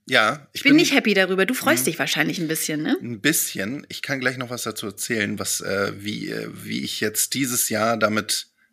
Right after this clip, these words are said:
Speaker 1: äh, umgehen werde. Ähm, ich freue mich ein bisschen, weil ich bin's ja immer ein bisschen leid. Allerdings musste ich heute Morgen mit dem Kind durch den Regen zur Kita stapfen und das war,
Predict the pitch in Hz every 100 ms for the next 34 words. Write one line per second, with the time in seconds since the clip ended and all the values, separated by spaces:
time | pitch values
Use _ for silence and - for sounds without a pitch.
0 | _ - 101 98 135 127 95 87 82 78
1 | 107 170 _ _ - - - _ 110 117
2 | 123 127 - _ _ - 165 160 180 190
3 | 185 180 170 180 170 147 156 151 147 -
4 | - 147 139 135 135 123 120 123 117 131
5 | 170 190 - _ _ _ _ _ - 131
6 | 139 135 131 143 - 127 131 135 131 127
7 | 127 127 120 127 113 - 147 131 - 107
8 | 135 143 - 120 110 110 113 117 110 120
9 | - - 98 - 92 - 104 101 95 -
10 | 90